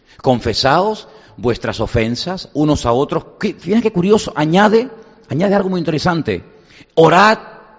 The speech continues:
los unos por los otros. Y a continuación dice algo increíble,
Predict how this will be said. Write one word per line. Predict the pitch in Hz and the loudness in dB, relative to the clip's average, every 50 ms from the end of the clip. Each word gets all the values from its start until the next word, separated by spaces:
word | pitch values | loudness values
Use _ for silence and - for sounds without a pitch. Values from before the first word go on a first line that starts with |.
| _ _ _ _ _ _ _ _ _ _ _ _ _ | _ _ _ _ _ _ _ _ _ _ _ _ _
los | - 110 117 107 - - | -4 -2 0 0 2 2
unos | 160 170 165 160 160 151 - - - - - _ _ _ _ _ _ _ _ _ _ _ _ _ _ _ _ _ _ _ _ _ - | 2 2 2 0 -2 -4 -8 -12 -20 -20 -20 _ _ _ _ _ _ _ _ _ _ _ _ _ _ _ _ _ _ _ _ _ -12
por | 104 95 | -10 -8
los | 92 - - | -8 -6 -4
otros. | 117 110 - 135 143 - - - - - - _ _ _ _ _ _ _ _ _ _ _ _ _ _ _ _ _ _ _ _ _ _ _ _ - | -6 -6 -6 -8 -12 -14 -16 -20 -20 -20 -20 _ _ _ _ _ _ _ _ _ _ _ _ _ _ _ _ _ _ _ _ _ _ _ _ -10
Y | 117 113 | -8 -6
a | 117 | -4
continuación | 117 113 101 127 113 113 - - 143 143 | -4 -6 -4 -4 -4 -4 -4 -4 -2 -2
dice | 143 131 - 143 | -2 -2 -2 -4
algo | 135 139 143 | -4 -4 -4
increíble, | 139 127 104 117 104 107 117 104 87 80 76 65 | -6 -6 -4 -4 -4 -2 -2 -4 -4 -8 -10 -14